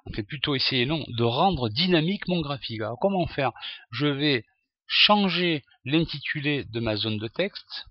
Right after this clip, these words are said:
Là par exemple, je vais mettre, euh, commercial. Commercial. Voilà. Je vais rajouter,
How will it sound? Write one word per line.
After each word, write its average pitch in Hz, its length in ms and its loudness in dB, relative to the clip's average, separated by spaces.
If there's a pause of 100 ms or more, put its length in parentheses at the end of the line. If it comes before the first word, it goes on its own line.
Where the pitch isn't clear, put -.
Là 110 100 -6
par 101 220 -6
exemple, 143 540 -6 (340)
je 113 120 -6
vais 117 140 -2
mettre, 139 560 -6
euh, 120 140 -6 (100)
commercial. 143 960 -4 (1400)
Commercial. 110 680 -8 (920)
Voilà. 120 300 2 (460)
Je 123 160 -2
vais 123 160 2
rajouter, 185 720 4